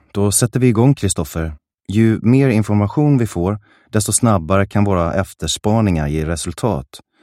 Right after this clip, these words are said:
Ehm, du bor alltså tillsammans med din mamma på Tjädervägen nio? Mm. Berätta vad som hände i fredags innan hon gav sig iväg hemifrån.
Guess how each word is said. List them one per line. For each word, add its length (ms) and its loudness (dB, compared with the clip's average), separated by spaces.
Ehm, 580 -2
du 140 2
bor 220 4
alltså 240 2
tillsammans 520 0
med 100 0
din 120 0
mamma 420 0
på 260 -2
Tjädervägen 640 -2
nio? 320 -4
Mm. 340 4
Berätta 300 2
vad 120 0
som 120 4
hände 300 2
i 80 0
fredags 600 -6
innan 240 0
hon 120 -2
gav 140 -4
sig 180 -6
iväg 260 -4
hemifrån. 480 -6